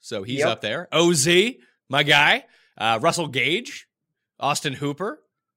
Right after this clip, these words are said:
Speaker 1: Christian Blake. Like, these are not good players.
Speaker 2: Justin
Speaker 1: Well, Hooper is a good
Speaker 2: Hardy.
Speaker 1: player. Ho-, Hooper's pretty good. <laughs>
Speaker 2: Yeah, Hooper's all right, but it's, it's not great. I'll, I'll put it like that. It's certainly not. It's gonna be, targets are gonna be there. It's just,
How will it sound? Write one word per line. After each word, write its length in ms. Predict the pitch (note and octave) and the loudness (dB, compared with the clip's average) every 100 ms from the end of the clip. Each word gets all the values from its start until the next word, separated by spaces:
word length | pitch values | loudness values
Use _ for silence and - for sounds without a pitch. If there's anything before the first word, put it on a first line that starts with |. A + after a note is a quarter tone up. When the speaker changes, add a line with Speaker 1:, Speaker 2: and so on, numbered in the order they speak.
| _ | _
Speaker 1:
Christian 420 | - E3+ - D3+ A#2+ | -6 -6 -4 -10 -10
Blake. 380 | A#2 B2+ G3+ | -4 -4 -4
Like, 120 | F3+ A#3 | -12 -14
these 140 | A#3+ | -14
are 80 | D3 | -12
not 240 | D3 F3 | -12 -12
good 180 | G3+ F3 | -14 -16
players. 460 | - - - - - _ _ _ | -20 -20 -20 -20 -20 _ _ _
Speaker 2:
Justin 180 | C#3 C3 | -8 -4
Speaker 1:
Well, 100 | A#3+ | -4
Hooper 200 | F3 A#2 | -4 -8
is 80 | G2+ | -8
a 40 | |
good 60 | B2+ | -10
Speaker 2:
Hardy. 320 | C3 - B2 | -10 -12 -14
Speaker 1:
player. 180 | C3+ G#3 | -8 -6
Ho-, 60 | G3 | -4
Hooper's 260 | A3 B2 | -6 -10
pretty 220 | - F2+ | -12 -16
good. 540 | D2 - _ _ - - | -16 -20 _ _ -20 -20
<laughs> 600 | _ _ _ _ _ - | _ _ _ _ _ -2
Speaker 2:
Yeah, 180 | C4 G3 | 0 0
Hooper's 380 | C4 C#3+ A#2+ | -2 -6 -6
all 120 | A2+ F#2+ | -6 -4
right, 320 | F#2+ E3+ E3 | -4 -6 -8
but 260 | A#2 A2+ - _ _ C#3+ | -10 -10 -14 _ _ -8
it's, 420 | C#3 - - - _ _ _ _ _ E3 | -8 -10 -18 -20 _ _ _ _ _ -18
it's 160 | - | -4
not 220 | E3+ C3+ | -2 -2
great. 280 | - A2+ - - C#3 | -4 -8 -8 -12 -4
I'll, 180 | B2+ D3 | 0 0
I'll 60 | |
put 160 | D3+ C3+ | 0 -2
it 80 | A#2 | -4
like 180 | A#2+ | -6
that. 200 | - A#2 | -2 -2
It's 180 | B2 - | -4 -12
certainly 400 | - C#3 B2 B2+ | -10 -8 -8 -8
not. 400 | A#2+ A#2+ A#2 A2+ _ _ _ _ _ _ _ D#3 | -4 -2 -2 -4 _ _ _ _ _ _ _ -16
It's 100 | - | -2
gonna 200 | A3 F#3 | 0 2
be, 180 | F3+ | 0
targets 480 | E3+ - G#3 F#3 E3+ | 0 0 0 0 -2
are 60 | D3 | -4
gonna 160 | C3+ | -4
be 140 | A#2+ D3+ | -2 0
there. 220 | C3 B2+ | 0 0
It's 180 | - - | -4 -12
just, 560 | C3+ B2 A#2 - - | -4 -4 -4 -8 -20